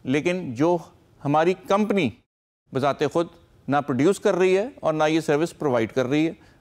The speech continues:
हम ये थर्ड पार्टी से ले रहे हैं और अपने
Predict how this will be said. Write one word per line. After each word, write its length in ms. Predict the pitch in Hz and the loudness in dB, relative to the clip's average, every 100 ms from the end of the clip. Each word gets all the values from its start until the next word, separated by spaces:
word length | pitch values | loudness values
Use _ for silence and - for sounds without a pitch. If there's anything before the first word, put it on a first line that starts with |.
| _ | _
हम 140 | 131 | -4
ये 60 | 143 | -2
थर्ड 220 | 143 143 | 0 -2
पार्टी 300 | - 156 165 | 0 -2 0
से 120 | 170 | -2
ले 160 | 143 135 | 0 2
रहे 140 | 170 | 0
हैं 160 | 147 - - - - | -4 -10 -20 -20 -8
और 120 | - | -4
अपने 300 | 143 139 170 | -2 -2 -4